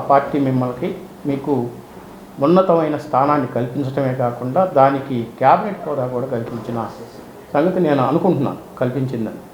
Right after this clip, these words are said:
అది క్యాబినెట్ హోదా కూడా. ఆ తదుపరి ఎమ్మెల్సీగా మీ, మిమ్మల్ని ఉన్నతంగా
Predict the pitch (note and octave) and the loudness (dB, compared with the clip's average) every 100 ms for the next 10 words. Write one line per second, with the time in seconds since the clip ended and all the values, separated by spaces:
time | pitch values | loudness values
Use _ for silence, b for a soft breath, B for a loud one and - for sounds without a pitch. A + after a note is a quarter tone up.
0 | A2+ G#2+ G#2 G2 - - A#2 A#2+ A#2 A2 | -12 -10 -12 -14 -18 -8 -6 -4 -4 -6
1 | A2 G2+ F2+ - - - - - - - | -8 -8 -12 -16 -20 -20 -20 -20 -20 -20
2 | - - - - - - - C#3+ E3 F3+ | -20 -20 -20 -20 -20 -20 -2 2 4 6
3 | F3+ A#3 G#3+ G3+ D#3+ - - - - - | 4 4 4 4 0 -2 -10 -20 -20 -20
4 | - - - A2+ C3 G3 A#3 A3 - F#3 | -20 -20 -12 -2 4 6 6 2 -2 2
5 | G3 G3 E3 D#3 D3+ D#3+ D3 D3+ D3 D3 | 4 4 2 -2 -6 -6 -4 -2 -2 -2
6 | C3 A#2 - B2+ D3 D3+ C#3+ C#3 | -2 -6 -8 -2 0 2 2 4